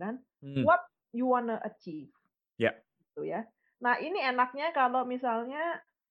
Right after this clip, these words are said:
Speaker 1: eh, your boss atau would be boss itu udah tahu lo, sehingga dia tahu lo itu strength-nya di mana, and dia
Speaker 2: Hmm.
Speaker 1: tahu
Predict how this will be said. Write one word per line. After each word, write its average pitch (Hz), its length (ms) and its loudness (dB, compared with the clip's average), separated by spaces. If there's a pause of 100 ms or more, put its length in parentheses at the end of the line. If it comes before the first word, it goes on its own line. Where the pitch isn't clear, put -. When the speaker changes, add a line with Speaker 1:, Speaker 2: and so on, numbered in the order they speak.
(260)
Speaker 1:
eh, 214 340 -14 (280)
your 226 240 4
boss 202 280 2 (480)
atau 196 240 -2
would 269 240 0
be 214 140 0
boss 170 260 -4 (160)
itu 285 240 -8
udah 220 160 0
tahu 202 320 -2
lo, 170 180 -4 (680)
sehingga 254 260 2
dia 320 180 4
tahu 214 400 0 (420)
lo 233 240 0
itu 294 560 -4
strength-nya 233 540 -4
di 220 100 0
mana, 185 560 -6
and 262 160 -2
dia 339 160 4
Speaker 2:
Hmm. 220 80 2
Speaker 1:
tahu 294 180 4